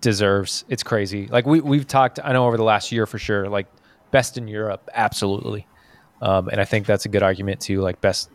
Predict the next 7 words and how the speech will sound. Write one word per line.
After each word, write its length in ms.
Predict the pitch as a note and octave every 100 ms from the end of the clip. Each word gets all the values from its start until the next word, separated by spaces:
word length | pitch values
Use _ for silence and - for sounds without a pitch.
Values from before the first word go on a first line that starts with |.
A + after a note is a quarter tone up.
| A2+
uh, 200 | G#2 F#2 - - - - - _ _ _ -
he's 260 | C3 B2
so 280 | - A#2+ G#2
good. 320 | F#2+ F#2 F2 -
It's 220 | A2+ -
crazy. 460 | - F#2+ F2+ F#2+ - _ _ _ _ _ _ _ _ -
It, 120 | A#2